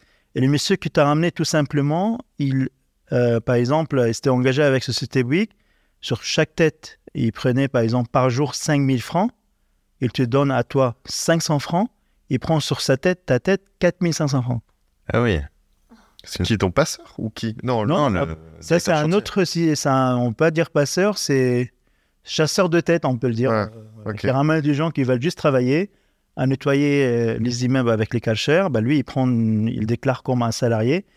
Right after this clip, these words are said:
Speaker 1: Il s'est très bien payé par rapport à Société Bouygues, sauf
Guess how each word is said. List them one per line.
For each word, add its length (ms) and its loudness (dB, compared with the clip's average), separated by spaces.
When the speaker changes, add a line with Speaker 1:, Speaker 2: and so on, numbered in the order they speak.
Speaker 1:
Il 160 -6
s'est 200 0
très 280 -2
bien 220 2
payé 260 2
par 140 2
rapport 240 0
à 40 -6
Société 400 -2
Bouygues, 280 -2
sauf 480 -4